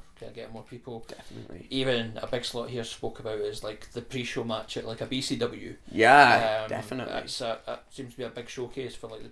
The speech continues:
Speaker 1: the P-, P B W trainees, and, uh, people see that as being a big deal, especially the, like, the Kilmarnock shows, and it's kinda a bigger setup, and there's generally, like, a,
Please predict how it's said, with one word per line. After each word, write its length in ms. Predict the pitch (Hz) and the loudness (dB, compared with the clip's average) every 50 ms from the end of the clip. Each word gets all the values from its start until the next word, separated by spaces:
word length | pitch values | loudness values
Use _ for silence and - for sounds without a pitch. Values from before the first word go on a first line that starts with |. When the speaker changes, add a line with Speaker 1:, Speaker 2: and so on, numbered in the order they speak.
| - - | -16 -18
Speaker 1:
the 60 | - | -18
P-, 200 | - - - - | -18 -16 -16 -16
P 200 | - - 123 117 | -14 -12 -12 -12
B 80 | 113 117 | -10 -8
W 260 | 117 113 113 117 123 120 | -10 -10 -8 -10 -10 -10
trainees, 440 | - 113 110 110 104 113 113 110 | -10 -12 -12 -12 -12 -12 -12 -14
and, 200 | 117 113 113 120 - - - - - - - - - | -14 -14 -14 -14 -16 -18 -20 -20 -20 -20 -20 -16 -14
uh, 100 | - - - - - | -14 -14 -12 -14 -12
people 220 | - 143 - 131 | -12 -12 -10 -10
see 140 | 123 - 131 | -10 -8 -6
that 160 | 117 113 - | -6 -6 -6
as 80 | - - - - - - | -8 -12 -16 -18 -16 -12
being 140 | 120 113 113 | -10 -10 -8
a 40 | - | -8
big 200 | - 113 - - | -8 -10 -10 -8
deal, 300 | 135 131 131 131 120 113 | -6 -4 -4 -2 -4 -4
especially 520 | - - - 120 120 - - - 117 113 | -8 -10 -8 -8 -8 -8 -8 -10 -10 -10
the, 260 | 113 113 113 117 110 110 - - - - - - - - - - - - | -8 -6 -6 -4 -6 -8 -10 -16 -20 -20 -20 -20 -20 -20 -20 -20 -20 -18
like, 120 | - - - | -16 -16 -16
the 60 | - | -14
Kilmarnock 460 | - - 120 117 110 113 113 120 117 - | -12 -8 -6 -6 -6 -6 -8 -10 -12 -12
shows, 360 | - 117 107 110 110 - - | -12 -12 -12 -12 -14 -16 -16
and 80 | 120 | -16
it's 100 | 113 - | -16 -14
kinda 240 | - - 113 107 110 | -12 -10 -8 -6 -8
a 20 | 110 | -6
bigger 280 | - 127 117 117 117 | -4 -4 -4 -4 -4
setup, 320 | 117 - 127 123 113 101 104 | -6 -4 -4 -4 -4 -4 -4
and 80 | 113 | -8
there's 120 | 127 - - | -12 -12 -10
generally, 380 | 123 117 113 113 113 113 110 107 110 104 | -8 -8 -8 -8 -10 -10 -10 -10 -12 -14
like, 160 | 107 107 - | -16 -12 -12
a, 180 | 113 110 113 | -12 -12 -10